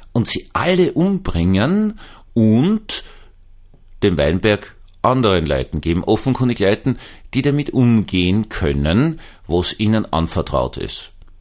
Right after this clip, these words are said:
Aber das ist jetzt noch nicht das Ende. Jetzt kommt erst das Ende. Was setzt Markus hinzu? Er setzt hinzu, "Und sie", wer auch immer das sein mag, "trachteten danach,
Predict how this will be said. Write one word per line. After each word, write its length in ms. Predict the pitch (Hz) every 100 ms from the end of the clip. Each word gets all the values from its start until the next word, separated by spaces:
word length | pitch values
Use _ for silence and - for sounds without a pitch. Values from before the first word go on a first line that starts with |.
| - - -
Aber 160 | 139 147
das 160 | 165
ist 120 | 156
jetzt 180 | 156 135
noch 100 | 143
nicht 200 | 131 -
das 140 | 92 -
Ende. 220 | 175 147
Jetzt 440 | 110 180 196 -
kommt 280 | - 160 151
erst 240 | 131 -
das 120 | 120 -
Ende. 280 | 107 113 - - - - -
Was 240 | 92 - -
setzt 320 | 95 - -
Markus 520 | 87 104 - 90 -
hinzu? 640 | 82 78 - 156 202 190 - - -
Er 100 | -
setzt 320 | 98 113 - -
hinzu, 500 | 76 - 113 123 - - - - -
"Und 240 | 135 92
sie", 720 | - - 92 90 117 175 - -
wer 180 | 80 71
auch 100 | 76
immer 200 | 78 76
das 200 | - -
sein 220 | 165 170
mag, 360 | 82 65 - - - - - - -
"trachteten 640 | - 117 - - 165 127
danach, 560 | 104 90 82 135 170